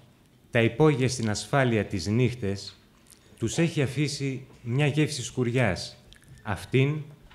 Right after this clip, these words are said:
που πιάνουν τα ύφαλα στα πλοία, οι στριφογυριστές σκάλες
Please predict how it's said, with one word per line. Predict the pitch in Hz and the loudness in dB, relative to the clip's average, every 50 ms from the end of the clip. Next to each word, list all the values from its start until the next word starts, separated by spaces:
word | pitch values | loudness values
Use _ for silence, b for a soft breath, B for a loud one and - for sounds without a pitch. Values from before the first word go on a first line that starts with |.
| - _ - | -20 _ -6
που | - 110 | -4 -4
πιάνουν | - - - 151 147 147 143 139 | -4 0 2 2 4 4 2 2
τα | 143 139 | 2 4
ύφαλα | 143 147 139 143 131 127 | 2 4 2 2 2 2
στα | 123 123 127 | 0 0 -4
πλοία, | 123 127 131 127 131 117 101 87 80 76 76 - - _ _ _ _ - - _ _ _ _ _ _ _ | -4 -2 0 2 2 2 2 0 -2 -4 -8 -12 -18 _ _ _ _ -20 -20 _ _ _ _ _ _ _
οι | - 110 | -8 -8
στριφογυριστές | - - 120 90 85 101 107 90 101 98 104 101 - - 147 135 | -6 -4 -6 -4 -2 -2 -2 0 0 -2 -2 -2 -2 -2 -2 -2
σκάλες | - - - - 135 131 120 113 107 120 131 127 - - - - | -4 -6 -2 0 0 2 2 2 0 0 -2 -4 -8 -12 -16 -18